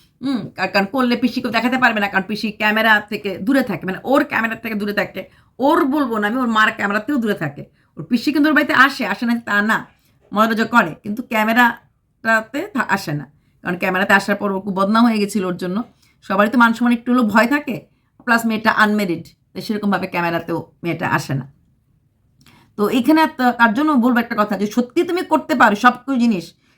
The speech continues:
সব মিলিয়ে, তাহলে তো ফ্যান্টাস্টিক জব। এটাতে হিংসা করা বা, আমার মনে হয় না কোনো কন্ট্রোভার্সি ক্রিয়েটার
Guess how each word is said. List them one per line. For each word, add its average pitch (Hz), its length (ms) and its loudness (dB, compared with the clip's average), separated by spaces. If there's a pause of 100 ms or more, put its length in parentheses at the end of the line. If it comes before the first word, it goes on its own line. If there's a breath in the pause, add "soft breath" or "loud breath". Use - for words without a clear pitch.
সব 330 340 4
মিলিয়ে, 277 440 -6 (340)
তাহলে 285 160 -6
তো 359 80 -8
ফ্যান্টাস্টিক 330 720 0
জব। 208 280 2 (720)
এটাতে 208 260 -8
হিংসা 269 380 4
করা 330 220 2
বা, 294 200 0
আমার 269 200 2
মনে 302 240 2
হয় 359 120 6
না 254 200 -2 (280 soft breath)
কোনো 339 300 2
কন্ট্রোভার্সি 370 480 0
ক্রিয়েটার 247 340 -4